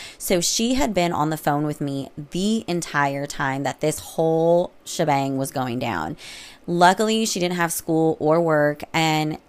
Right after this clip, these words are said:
she stayed on the phone with me until, like, I think it was six in the morning her time.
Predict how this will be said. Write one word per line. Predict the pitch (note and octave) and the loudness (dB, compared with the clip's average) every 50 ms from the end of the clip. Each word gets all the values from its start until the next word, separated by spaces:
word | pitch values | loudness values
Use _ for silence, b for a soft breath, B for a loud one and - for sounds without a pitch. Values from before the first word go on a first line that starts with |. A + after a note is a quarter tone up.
| - - | -20 -12
she | - - - - F#3+ A3+ | -10 -6 -4 -4 -4 -4
stayed | A3+ - A#3 A3+ | -2 -2 -2 -2
on | A3 G3 | -2 -4
the | F#3 | -4
phone | - D#3 C#3+ | -4 -4 -2
with | D3+ D#3+ - F3 | -2 -4 -4 -4
me | F3 F3+ F#3 F#3 | -4 -2 -2 -4
until, | E3 D3+ D#3 - D#3+ D3+ C#3+ | -4 -4 -4 -2 -2 0 0
like, | C#3+ C#3 C#3 C3+ - | 2 0 0 0 -2
I | - D3 | -4 -4
think | - E3+ D#3+ E3 | -2 -2 -4 -4
it | - | -4
was | D3+ - | -6 -6
six | - - - D3 D3+ - - | -6 -4 -4 -4 -4 -6 -6
in | - D#3 D#3 | -4 -2 -2
the | D3 | 0
morning | C#3+ C#3 C3+ C#3 C#3+ D3 | 0 0 -2 -2 -2 -4
her | D3 D3 - C#3 C#3+ | -6 -6 -6 -6 -6
time. | C#3 - - C#3+ C3+ C3+ C#3+ E3+ G#3 A3+ | -6 -6 -4 -4 -4 -4 -4 -4 -4 -6